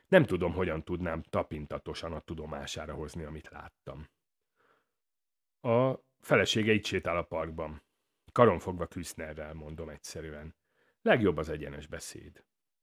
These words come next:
A bíró rám mered a rózsák közül. „Hülye vicc“, mondja. Aztán az arckifejezésemből megérti, hogy nem vicceltem. Megmerevedik az arca. Minden vér kifut belőle, lehanyatlik a rózsákat tartó karja.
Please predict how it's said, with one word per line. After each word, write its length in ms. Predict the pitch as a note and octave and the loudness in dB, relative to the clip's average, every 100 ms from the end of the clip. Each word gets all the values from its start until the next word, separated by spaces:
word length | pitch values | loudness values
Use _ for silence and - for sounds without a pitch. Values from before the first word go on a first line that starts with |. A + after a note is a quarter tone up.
| _ | _
A 80 | - | -10
bíró 280 | E2+ F#2 F2+ | -4 -2 2
rám 220 | F#2+ D#2+ | 2 0
mered 260 | D#2 E2 D#2 | -2 -4 -4
a 40 | |
rózsák 400 | D2 C#2+ D2+ D#2 | -6 -8 -12 -14
közül. 380 | - - D2+ - _ _ _ _ _ | -18 -18 -16 -18 _ _ _ _ _
„Hülye 380 | G2 G2 E2+ D#2 | 2 2 2 0
vicc“, 360 | D#2+ - - | -6 -8 -16
mondja. 500 | D#2 D2+ D#2 D#2+ - _ _ _ _ - - | -14 -14 -12 -12 -14 _ _ _ _ -20 -4
Aztán 320 | - G3 - D#3+ | 4 6 8 8
az 120 | C#3 | 10
arckifejezésemből 1040 | G2 - G2 A2 G2 G2+ G2+ - G#2 G2+ | 8 6 -2 2 4 4 2 4 4 4
megérti, 500 | G#2+ E2 D#2+ F#2 - | 4 2 0 -4 -2
hogy 160 | F#2 F2 | -2 -2
nem 220 | D2 C#2 | -6 -10
vicceltem. 840 | C#2 _ - - - - D#2 - _ _ _ - | -16 _ -12 -12 -12 -16 -18 -20 _ _ _ -6
Megmerevedik 720 | E2 D2+ D2 C#2+ D2 D2 - | -4 -4 -8 -8 -8 -10 -10
az 120 | D2+ | -10
arca. 500 | D#2+ - - E2 - _ _ _ _ _ _ | -10 -16 -20 -20 -20 _ _ _ _ _ _
Minden 300 | D3+ D3 F#2+ | 6 8 6
vér 220 | F#2+ F2 | 4 0
kifut 420 | - F2 - E2+ D#2 | -4 -10 -10 -12 -8
belőle, 460 | D#2+ E2 F2 G2+ | -8 -6 -4 -2
lehanyatlik 720 | G2 E2 E2+ F2+ F2 - E2 | 0 -2 -2 -4 -4 -6 -8
a 40 | E2+ | -6
rózsákat 520 | E2 D2+ D#2 - E2 | -6 -6 -12 -12 -16
tartó 440 | - D#2 - D2+ | -12 -14 -12 -14
karja. 500 | - D#2+ D2 D2+ - | -12 -14 -14 -18 -20